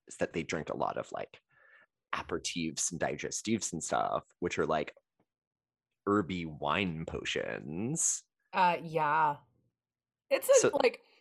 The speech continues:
Speaker 2: it's so good for your digestion.
Speaker 1: A-, and it's, and it's nice. I mean, it's, like, honestly, like,
Speaker 2: And
Speaker 1: once
Speaker 2: it
Speaker 1: you
Speaker 2: tastes good. <laughs>
Speaker 1: once you, once you kinda get the taste for it, I'm like, sign, like, literally sign me up.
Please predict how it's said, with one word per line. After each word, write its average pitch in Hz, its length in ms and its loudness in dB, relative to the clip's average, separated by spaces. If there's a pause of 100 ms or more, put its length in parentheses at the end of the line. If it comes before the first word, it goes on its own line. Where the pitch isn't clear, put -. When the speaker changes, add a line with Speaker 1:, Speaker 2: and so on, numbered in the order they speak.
(120)
Speaker 2:
it's 262 200 4
so 302 300 6
good 208 260 2
for 254 100 6
your 220 160 6
digestion. 160 880 0 (640)
Speaker 1:
A-, 143 200 4
and 147 120 8
it's, 151 300 6
and 131 120 4
it's 123 240 2
nice. - 540 -2
I 101 60 0
mean, 95 180 4
it's, 98 240 0
like, 95 280 4
honestly, 98 400 2
like, 98 200 -2
Speaker 2:
And 285 80 8
Speaker 1:
once 294 100 8
Speaker 2:
it 330 80 2
Speaker 1:
you - 20 -2
Speaker 2:
tastes 277 260 2
good. 180 400 -2
<laughs> 208 120 -6 (100)
Speaker 1:
once 135 200 0
you, 139 140 2
once 143 180 2
you 160 60 0
kinda 143 180 2
get - 180 -2
the 120 80 4
taste 101 360 -2
for 123 160 4
it, 160 260 2
I'm 95 140 -4
like, 92 260 -6 (800)
sign, 110 360 -2
like, 95 280 2
literally 127 480 4
sign 87 220 2
me 82 120 -4
up. - 140 -6